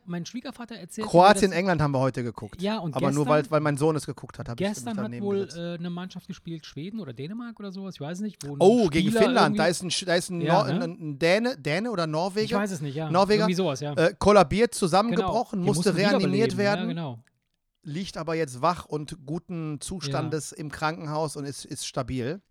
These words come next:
Speaker 1: Krass. Das ist ja
Speaker 2: Ja,
Speaker 1: verrückt.
Speaker 2: das sind so Dinger, das sind, das sind so Dinger, die trüben das Ganze
Speaker 1: Ja.
Speaker 2: natürlich ein bisschen, ne? Weil du
Speaker 1: Massiv.
Speaker 2: ja einfach denkst von wegen, „Alter Schwede,
Speaker 1: Das ist
Speaker 2: so ein
Speaker 1: ein
Speaker 2: junger
Speaker 1: junger
Speaker 2: Mann,
Speaker 1: Mann,
Speaker 2: ey.“
Speaker 1: ey, das ist krank.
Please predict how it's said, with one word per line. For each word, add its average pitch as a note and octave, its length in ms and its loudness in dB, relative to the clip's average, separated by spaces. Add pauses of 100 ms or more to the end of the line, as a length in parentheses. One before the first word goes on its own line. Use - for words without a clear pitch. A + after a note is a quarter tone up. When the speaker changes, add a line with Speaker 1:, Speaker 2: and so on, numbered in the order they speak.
Speaker 1:
Krass. - 360 -12 (640)
Das G#2+ 140 -16
ist G#2+ 120 -16
ja A2+ 60 -18 (140)
Speaker 2:
Ja, E3+ 140 4
Speaker 1:
verrückt. G3+ 160 4
Speaker 2:
das D#3+ 100 0
sind F#3 120 -4
so F3+ 100 0
Dinger, F#3+ 300 -2
das E3 160 -2
sind, E3+ 120 -10
das E3 80 -2
sind E3+ 120 -8
so E3+ 100 -2
Dinger, E3 260 -4
die D3 100 -6
trüben F3 300 -4
das B2 160 -6
Ganze B2 300 -10
Speaker 1:
Ja. A#2+ 120 -8
Speaker 2:
natürlich A#2 340 -8
ein A2 80 -12
bisschen, A#2 340 -10
ne? C#3+ 240 -6
Weil B2+ 120 -6
du B2 100 -8
Speaker 1:
Massiv. B2 80 -6
Speaker 2:
ja B2 80 -8
einfach B2+ 320 -10
denkst C3+ 340 -8
von A#2+ 180 -10
wegen, A#2+ 160 -10
„Alter A2+ 260 -16
Schwede, A2+ 220 -12
Speaker 1:
Das A2 60 -12
ist A#2+ 80 -8
Speaker 2:
so A2+ 60 -14
ein A2+ 60 -10
Speaker 1:
ein - 40 -8
Speaker 2:
junger A#2+ 160 -6
Speaker 1:
junger A#2 120 -6
Speaker 2:
Mann, A#2+ 120 -8
Speaker 1:
Mann, D#3 80 -8
Speaker 2:
ey.“ A#2+ 180 -12
Speaker 1:
ey, A2+ 120 -16
das B2 100 -18
ist - 240 -20
krank. C#3 340 -18